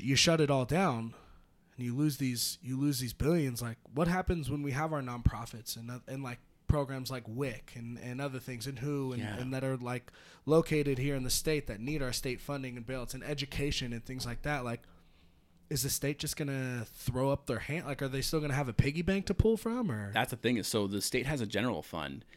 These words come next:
Speaker 1: Yes, I do
Speaker 2: and the
Speaker 1: use this.
Speaker 2: general fund is funded by a number of programs and things like that. And so, you know, it comes from a certain percentage of certain, um, you know, expenditures and funding. And, you know, that's the reason that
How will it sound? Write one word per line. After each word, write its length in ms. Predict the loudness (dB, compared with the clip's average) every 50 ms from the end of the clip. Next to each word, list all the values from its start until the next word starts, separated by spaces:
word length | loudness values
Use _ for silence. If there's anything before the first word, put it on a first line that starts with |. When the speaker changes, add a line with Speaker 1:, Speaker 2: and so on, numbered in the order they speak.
| -8 -4
Speaker 1:
Yes, 160 | -2 -2 0
I 100 | 0 2
do 80 | 4 4
Speaker 2:
and 80 | 6
the 60 | 6 4
Speaker 1:
use 80 | 6
this. 40 | 6
Speaker 2:
general 240 | 4 6 6 4 4
fund 240 | 2 2 2 2 2
is 100 | 2 0
funded 340 | -2 -2 -2 -2 -2 -2 0
by 140 | 2 2 2
a 60 | 2
number 320 | 0 -2 -4 -2 -2 -4
of 100 | -4 -2
programs 460 | -2 -2 -2 -2 -2 -4 -6 -6 -8
and 80 | -10 -12
things 240 | -10 -10 -10 -8 -8
like 240 | -8 -8 -8 -10 -8
that. 340 | -8 -6 -6 -6 -8 -10 -14 -20 _ -12
And 380 | -10 -8 -8 -8 -8 -10 -8
so, 420 | -8 -6 -4 -4 -4 -4 -6 -8 -10
you 120 | -10 -12
know, 100 | -10 -10 -12
it 60 | -10
comes 220 | -8 -8 -8 -6
from 120 | -6 -6 -6
a 40 | -6
certain 460 | -6 -6 -4 -4 -6 -6 -8 -8 -10
percentage 600 | -10 -10 -8 -6 -6 -6 -6 -6 -8 -10 -10 -10
of 100 | -10 -10
certain, 460 | -8 -8 -8 -8 -8 -10 -12 -14 -16 -18 -16
um, 300 | -12 -12 -12 -12 -14 -12 -12
you 80 | -10 -10
know, 80 | -10
expenditures 720 | -8 -8 -6 -4 -4 -6 -4 -6 -6 -8 -8 -8 -8 -10 -12
and 100 | -12 -14
funding. 440 | -12 -10 -10 -8 -8 -8 -10 -10 -14 -16 -20 -20 -20 -20 -20 -20 -20 -20 _ _ -4
And, 400 | -2 -2 -2 -2 -4 -6 -8 -10 -12 -16 -20 _ _ _
you 200 | -8 -6 -6 -6
know, 200 | -6 -8 -10 -8
that's 220 | -8 -8 -8 -6 -6
the 60 | -4
reason 300 | -4 -4 -4 -2 -4 -2
that 300 | -2 0 -2 -2 -4 -6